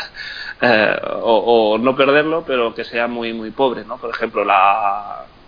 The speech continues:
el ejemplo que a mí me gusta a veces poner es, es la banca, ¿no? La banca, pese a, a lo que a veces pueda parecer cuando escuchamos las noticias y de esto, no es un gran negocio, es más bien un negocio mediocre,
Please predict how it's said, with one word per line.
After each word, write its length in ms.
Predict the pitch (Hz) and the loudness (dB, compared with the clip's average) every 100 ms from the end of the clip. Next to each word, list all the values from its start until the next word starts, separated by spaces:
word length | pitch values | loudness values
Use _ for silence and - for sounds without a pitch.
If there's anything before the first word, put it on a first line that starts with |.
| - - | -20 -10
el 140 | 107 | -6
ejemplo 340 | 104 117 120 | -4 -4 -2
que 60 | 113 | -2
a 40 | 113 | -2
mí 100 | 113 | -2
me 100 | 113 | -2
gusta 220 | 113 113 | 0 2
a 40 | |
veces 200 | 110 113 | 2 0
poner 320 | - 110 113 | -2 -2 0
es, 320 | 117 113 113 - | 2 0 -2 -8
es 140 | - | 0
la 100 | 98 | 2
banca, 340 | 117 131 - | 4 2 -4
¿no? 140 | 113 131 | -2 -2
La 80 | 117 | 0
banca, 380 | 110 107 120 | -4 -2 -4
pese 240 | 113 117 113 | -2 -2 -2
a, 140 | 110 98 90 | -4 -6 -4
a 80 | 107 | -2
lo 120 | 110 | 0
que 120 | - | 0
a 20 | |
veces 300 | 104 113 120 | -2 0 -2
pueda 260 | - 120 117 | 0 0 2
parecer 460 | 113 113 - 123 123 | 2 -2 2 0 0
cuando 260 | 117 113 | -6 -6
escuchamos 500 | 117 113 - 117 117 | -6 -8 -8 -8 -4
las 200 | 117 113 | 2 2
noticias 640 | 110 107 139 139 120 113 113 | 0 -2 0 0 0 0 0
y 40 | |
de 120 | 117 | -2
esto, 260 | 113 143 143 - - - - | 0 0 -4 -8 -20 -20 -8
no 160 | 110 | -2
es 100 | 113 127 | 0 0
un 100 | 117 | 0
gran 180 | 107 | 0
negocio, 320 | 98 104 131 107 | -2 -2 -2 -2
es 80 | |
más 160 | 110 107 | -6 -4
bien 160 | 107 110 | -4 -4
un 140 | 107 | -6
negocio 320 | 104 107 113 | -2 -2 0
mediocre, 500 | 110 117 131 139 160 | 0 4 2 2 -2